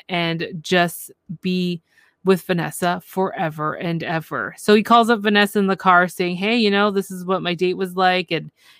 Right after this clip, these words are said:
you know, she did computer science and, you know, all this other com-, A P I and everything. Like, we had so much in common. Who would have thought? And she's just like,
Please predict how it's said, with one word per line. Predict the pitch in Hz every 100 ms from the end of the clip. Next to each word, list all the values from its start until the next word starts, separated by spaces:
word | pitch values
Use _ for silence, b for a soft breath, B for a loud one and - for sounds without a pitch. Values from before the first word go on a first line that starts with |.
| b
you | 175
know, | 175
she | - 170
did | 175 165
computer | 190 175 180 165
science | - 202 208 208 208 196 -
and, | 170 151 b b b -
you |
know, | 175 170
all | 175
this | 175 180
other | 170
com-, | 165 170 170
A | 165 185
P | 175 - 165
I | 196 220 220
and | 214 190
everything. | 160 214 233 208 226 220 214
Like, | 190 170
we | 175
had | 165 151
so | -
much | 175 165
in | 151
common. | - 208 214 220
Who | 190 190
would | 170
have | 151
thought? | - 185 196
And | 185
she's | 180 170
just | -
like, | 175 160